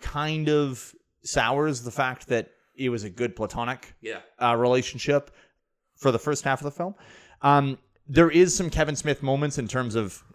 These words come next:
Speaker 1: there's dick jokes,
Speaker 2: Of
Speaker 1: there's
Speaker 2: course.
Speaker 1: fart jokes, you know, um, uh, they, they talk about sex in a very, very casual manner.
Speaker 2: Yeah.
Speaker 1: They're, they're literally making a porn film.
Speaker 2: Yeah.
Speaker 1: So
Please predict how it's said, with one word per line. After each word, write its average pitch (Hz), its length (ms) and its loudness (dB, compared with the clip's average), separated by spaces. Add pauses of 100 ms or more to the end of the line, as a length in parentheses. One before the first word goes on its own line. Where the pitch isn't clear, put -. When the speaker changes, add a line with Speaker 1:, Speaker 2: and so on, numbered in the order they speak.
(120)
Speaker 1:
there's 117 300 4
dick - 220 -6
jokes, 110 580 -2
Speaker 2:
Of 120 60 0
Speaker 1:
there's 120 140 2
Speaker 2:
course. 135 100 2
Speaker 1:
fart 120 180 4
jokes, 117 500 0 (340)
you 117 120 -6
know, 113 260 -2 (280)
um, 98 580 0 (400)
uh, 98 460 -4
they, 110 440 0
they 117 180 0
talk 123 260 -2
about 110 220 -2
sex - 500 -4 (100)
in 120 160 -6
a 104 200 -2
very, 120 500 0
very 104 220 0
casual 95 440 -4
manner. 92 440 -6
Speaker 2:
Yeah. 95 280 -8
Speaker 1:
They're, 123 280 2
they're 123 300 2
literally 165 540 6
making 131 340 -2
a 113 60 0
porn 107 480 -4
film. 90 380 -6
Speaker 2:
Yeah. 95 160 -6
Speaker 1:
So 113 460 4